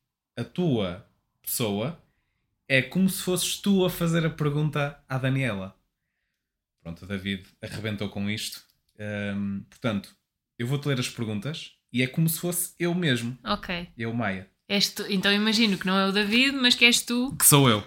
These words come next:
Speaker 2: com as perguntas do David.
Speaker 1: E ele
Speaker 2: Ok.
Speaker 1: quer saber as respostas a estas perguntas.
Speaker 2: Ok.
Speaker 1: Olha, ele e eu, acho eu.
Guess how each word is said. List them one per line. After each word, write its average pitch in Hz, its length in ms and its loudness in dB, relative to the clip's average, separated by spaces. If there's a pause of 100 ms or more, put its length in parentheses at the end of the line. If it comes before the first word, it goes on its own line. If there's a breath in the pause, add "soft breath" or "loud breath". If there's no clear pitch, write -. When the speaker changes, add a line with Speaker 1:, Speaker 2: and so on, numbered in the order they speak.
(140)
Speaker 2:
com 220 140 0
as 226 100 2
perguntas 220 460 0
do 190 60 -4
David. 165 320 -4
Speaker 1:
E - 20 -2
ele 101 80 -2
Speaker 2:
Ok. 131 140 -4
Speaker 1:
quer 113 100 0
saber 110 400 -4
as 113 100 -6
respostas - 460 -10
a 113 40 -4
estas 113 240 -8
perguntas. 98 520 -8
Speaker 2:
Ok. 175 300 -4
Speaker 1:
Olha, 170 340 6
ele 156 220 6
e 101 80 4
eu, 98 180 0
acho 98 300 -4
eu. 82 120 -10